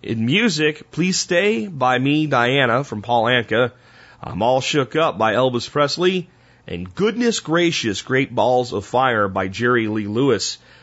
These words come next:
None of which are the number one song of the year, but I will have a number one song of the year for you at the end of today's show. And I'll have a little bit of an overview of how we are truly entering the true age of rock and roll in nineteen fifty-seven.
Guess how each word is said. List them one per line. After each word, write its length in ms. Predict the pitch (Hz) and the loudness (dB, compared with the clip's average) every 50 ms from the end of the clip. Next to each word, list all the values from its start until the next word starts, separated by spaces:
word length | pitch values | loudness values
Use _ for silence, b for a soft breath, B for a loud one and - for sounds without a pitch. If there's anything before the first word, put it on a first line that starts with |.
| B B | B B
None 180 | - 120 165 180 | -2 0 0 0
of 120 | 175 156 | 2 2
which 180 | 160 160 - 156 | 0 2 2 2
are 140 | 151 156 | 2 2
the 80 | 151 143 | 2 2
number 240 | 135 147 147 147 143 | 2 2 2 2 2
one 160 | 135 139 131 | 2 2 2
song 320 | - - 131 135 139 135 | 0 2 2 2 2 2
of 120 | 131 127 113 | 0 -2 -2
the 100 | 113 101 | -4 -4
year, 360 | 95 113 147 165 151 120 98 | -2 0 2 2 2 2 0
but 240 | 90 95 107 - - - | -2 -4 -6 -6 -6 -8
I 160 | 110 131 143 | -6 -4 -2
will 160 | 147 143 127 | -2 -2 -2
have 280 | 120 131 123 147 165 156 | -2 -2 -2 0 0 0
a 60 | 139 | 0
number 280 | 127 117 110 104 110 | 0 0 0 0 -2
one 160 | 101 104 104 101 | 0 0 -2 -2
song 320 | - - 110 107 107 104 | -2 -2 0 0 0 0
of 80 | 104 95 | -2 -4
the 80 | 98 | -6
year 220 | 95 95 101 101 98 | -6 -4 -4 -4 -6
for 300 | - - - 123 131 131 | -6 -4 0 0 2 2
you 200 | 113 107 101 82 | 2 0 0 0
at 140 | 90 98 | -2 -4
the 160 | 90 98 95 101 | -4 -4 -4 -2
end 120 | 104 95 | -2 -2
of 80 | 92 90 | -4 -6
today's 280 | - 101 101 98 95 - | -4 -2 0 0 -2 -2
show. 440 | - - 120 127 120 113 107 95 B B B B B B B B | -4 -2 -2 0 2 0 0 -2 B B B B B B B B
And 120 | - 135 135 | -4 -2 0
I'll 220 | 135 143 151 147 | 0 2 2 2
have 80 | 143 139 | 2 0
a 60 | 139 | 0
little 240 | 139 147 156 156 156 | 0 2 2 0 0
bit 140 | 139 143 135 | 0 0 -2
of 120 | 131 117 | 0 0
an 120 | 123 123 | -2 -2
overview 500 | - - 147 170 170 170 147 131 127 127 | 0 0 0 0 0 0 -2 0 0 0
of 80 | 127 113 | 0 0
how 220 | 113 139 127 123 | 0 0 0 0
we 120 | 123 127 113 | 0 0 0
are 80 | 113 | -2
truly 480 | 113 - - - 185 180 175 170 160 - | -4 -4 -4 -2 0 0 2 0 0 -2
entering 540 | 147 147 143 - 147 139 131 123 120 120 110 | -2 -2 -4 -4 -4 -2 -2 -2 -2 -4 -4
the 180 | 101 113 131 | -4 -4 -6
true 460 | 117 - - - - 160 156 151 151 - | -4 -6 -8 -4 -2 2 2 2 4 4
age 400 | 107 131 123 113 107 107 107 73 | 4 4 4 2 2 0 -2 -4
of 200 | 98 113 104 107 | -6 -6 -2 0
rock 320 | 110 110 107 107 107 - | 2 2 2 2 0 -2
and 140 | 107 98 104 | -4 -2 0
roll 300 | 104 113 110 107 98 - | 0 0 0 0 -2 -4
in 100 | 101 98 | -4 -6
nineteen 320 | 98 98 98 - 104 98 | -6 -6 -6 -8 -10 -10
fifty-seven. 580 | - 101 92 98 87 - - 113 110 101 92 | -10 -10 -10 -8 -4 0 2 4 4 4 2